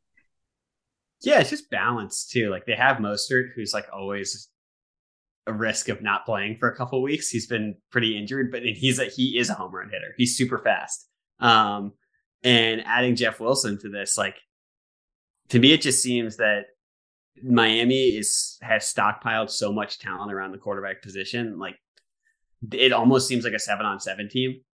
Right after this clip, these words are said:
when you have Gesicki, Tyreek Hill, uh, Jaylen Waddle, Jeff Wilson, and Mostert. You have a lot of guys who can churn out first downs.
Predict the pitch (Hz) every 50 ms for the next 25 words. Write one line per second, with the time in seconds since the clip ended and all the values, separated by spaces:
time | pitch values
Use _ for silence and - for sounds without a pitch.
0 | _ - 117 113 113 113 110 110 107 104 101 101 98 78 - _ _ _ _ _
1 | _ _ - 127 - - - 113 107 - 117 110 104 - 113 107 104 104 104 101
2 | - - 110 104 101 98 98 95 95 98 - _ _ _ _ _ _ _ _ -
3 | 120 117 107 98 95 95 98 98 95 - - 113 107 104 104 101 101 98 95 95
4 | 98 98 95 90 - - - - 113 98 - - 107 104 98 98 - 107 104 98
5 | 101 - - 95 104 98 92 92 95 95 98 95 101 101 - - 120 127 151 -
6 | - _ _ _ _ _ _ _ _ - 117 110 131 131 127 113 104 101 95 98
7 | 104 107 104 95 98 98 95 98 101 101 - - - - 107 - - 101 95 95
8 | 98 95 - _ _ _ - - - 120 107 104 101 98 98 101 - _ - 101
9 | 95 - - - 95 92 90 98 107 123 123 - - _